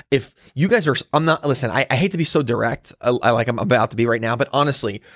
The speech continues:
if you were super smart right now, you would be putting pen to paper and writing down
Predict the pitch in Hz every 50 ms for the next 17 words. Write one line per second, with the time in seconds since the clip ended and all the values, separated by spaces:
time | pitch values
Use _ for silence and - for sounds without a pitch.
0 | - - - _ _ - 156 131 117 117 123 143 165 180 214 220 196 185 151 -
1 | - - - 170 170 170 180 170 - - 151 143 156 - 123 143 123 - 117 117
2 | 117 131 151 160 _ - - - - _ _ - 120 131 147 170 185 190 180 220
3 | 190 - 175 156 143 131 - - 165 156 160 160 160 - 165 151 135 120 135 127
4 | - 123 117 110 110 120 123 123 151 151 135 135 120 120 110